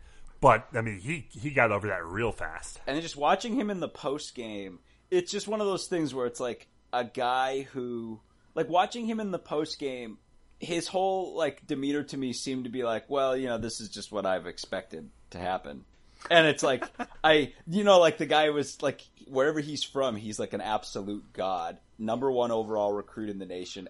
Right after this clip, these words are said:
Speaker 2: as a quarterback, comes in and immediately wins the national title. Like, I'm sure, like, this is the script for him. Like, there's no, there's no Cinderella here. Um,
Speaker 1: I mean,
Speaker 2: which,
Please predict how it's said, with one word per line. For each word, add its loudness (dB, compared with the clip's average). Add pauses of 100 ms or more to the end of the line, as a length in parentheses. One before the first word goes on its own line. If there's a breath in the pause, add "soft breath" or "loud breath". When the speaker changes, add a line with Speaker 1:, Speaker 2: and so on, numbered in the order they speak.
Speaker 2:
as -4
a -10
quarterback, -8
comes -6
in -6
and -8
immediately -8
wins -8
the -12
national -6
title. -4
Like, -6
I'm -4
sure, -2
like, -2 (240 soft breath)
this 0
is -4
the -6
script -6
for -6
him. -8 (240)
Like, -2
there's -2
no, 4
there's -2
no 0
Cinderella -4
here. -10 (120)
Um, -4 (220 loud breath)
Speaker 1:
I -2
mean, 10
Speaker 2:
which, 10